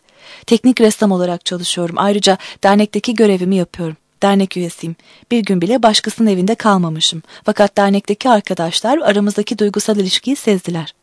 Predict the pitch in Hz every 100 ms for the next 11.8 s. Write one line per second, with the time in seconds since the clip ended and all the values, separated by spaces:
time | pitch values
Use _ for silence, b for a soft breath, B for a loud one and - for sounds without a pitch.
0 | - 190 196 190 180 175 165 156 - -
1 | _ _ _ B B B 254 226 240 220
2 | 214 240 - 220 196 196 196 185 190 254
3 | 311 214 196 190 190 - 196 190 175 170
4 | 165 160 - _ b b b b 214 208
5 | 208 190 190 190 190 185 190 185 180 -
6 | 180 175 170 - _ _ _ _ _ _
7 | - 226 220 269 247 214 - 202 - -
8 | 180 165 165 _ _ _ - 269 226 -
9 | 214 - 202 175 _ B B B B B
10 | - 240 240 233 226 226 247 220 220 -
11 | 214 226 220 185 - 143 - -